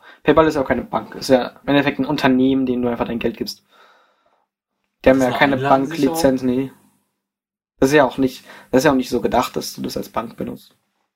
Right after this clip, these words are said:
Speaker 2: Nee, aber es, es funktioniert sehr gut.
Speaker 1: Ja. <laughs>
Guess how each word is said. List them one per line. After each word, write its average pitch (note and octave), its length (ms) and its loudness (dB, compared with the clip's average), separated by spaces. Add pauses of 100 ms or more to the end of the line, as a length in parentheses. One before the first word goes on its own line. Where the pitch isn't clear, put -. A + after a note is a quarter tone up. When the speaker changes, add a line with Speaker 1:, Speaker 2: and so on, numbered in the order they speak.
(340)
Speaker 2:
Nee, B2+ 80 -20 (120)
aber A2+ 180 -10
es, - 260 -14 (340)
es A2 140 -16
funktioniert B2 460 -12
sehr A2 100 -8
gut. G#2 220 -10 (160)
Speaker 1:
Ja. C#3+ 140 0 (300)
<laughs> G3 140 4